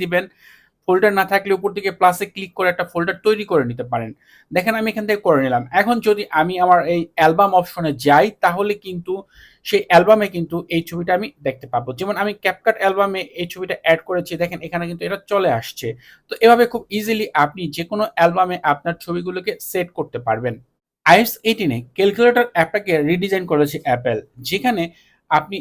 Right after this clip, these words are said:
এখান, এখন যদি কোনো ভুল সংখ্যা উঠান সেটা কিন্তু এখান থেকে ডিলিট করার অপশন রয়েছে, একটি ডিলিট বাটন অ্যাড করেছে অ্যাপল। But এখানে যদি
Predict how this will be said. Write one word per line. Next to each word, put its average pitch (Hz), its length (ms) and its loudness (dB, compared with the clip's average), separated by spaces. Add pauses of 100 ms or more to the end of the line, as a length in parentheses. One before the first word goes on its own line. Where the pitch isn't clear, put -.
এখান, 214 160 -4 (200)
এখন 220 160 -6 (120)
যদি 190 140 -8 (100)
কোনো 190 140 -10 (200)
ভুল 190 200 4 (140)
সংখ্যা 196 260 -4 (100)
উঠান 175 240 2 (120)
সেটা 190 200 -6
কিন্তু 190 300 -12 (140)
এখান 190 220 -10
থেকে 185 140 -6 (100)
ডিলিট 180 260 -6
করার 190 180 0 (120)
অপশন 180 320 0
রয়েছে, 147 240 0 (300)
একটি 143 160 -10 (160)
ডিলিট 180 320 -4
বাটন 170 220 0 (120)
অ্যাড 147 240 0
করেছে 139 320 -2
অ্যাপল। 123 300 -4 (520)
But 240 100 2 (160)
এখানে 208 220 -2 (140)
যদি 208 120 -4